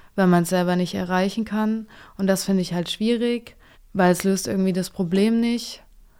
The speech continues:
obwohl ich da schon mitgehen kann. Ähm, aber ich wünsche mir trotzdem mehr Erfolg für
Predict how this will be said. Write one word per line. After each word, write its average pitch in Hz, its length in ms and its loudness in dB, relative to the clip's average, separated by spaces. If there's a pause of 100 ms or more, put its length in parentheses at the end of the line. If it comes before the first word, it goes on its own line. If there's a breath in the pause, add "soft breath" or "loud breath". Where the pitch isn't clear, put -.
(380)
obwohl 185 300 4
ich 180 120 -4
da 185 440 2
schon 180 260 2
mitgehen 214 380 2
kann. 214 440 0 (200)
Ähm, 190 440 0
aber 185 200 0
ich 180 160 -4
wünsche 190 240 0
mir 185 400 2 (720 soft breath)
trotzdem 190 580 0
mehr 185 180 2
Erfolg 190 560 -4
für 170 520 -4